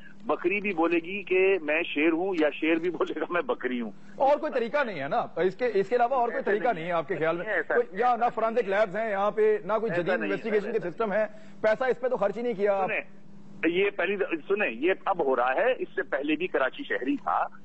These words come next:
Speaker 1: investigation भी होती थी, थाने भी थे, सजाएं भी होती थी। माजरत के साथ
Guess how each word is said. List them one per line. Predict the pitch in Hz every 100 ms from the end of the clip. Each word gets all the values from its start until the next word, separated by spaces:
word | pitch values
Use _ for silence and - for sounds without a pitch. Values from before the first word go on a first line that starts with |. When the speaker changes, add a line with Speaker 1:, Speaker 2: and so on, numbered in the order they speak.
| - 147
Speaker 1:
investigation | 156 143 - 123 139 131 165
भी | 156 - 190
होती | 123 - 98
थी, | - 160 240 226
थाने | - - - 143 165 196
भी | 165 151
थे, | 101 107 151 220 190
सजाएं | - - 139 117 165 214
भी | 156
होती | 113 101 - - - 226
थी। | - - - -
माजरत | 113 104 113 147 208 208 -
के | 123
साथ | 117 160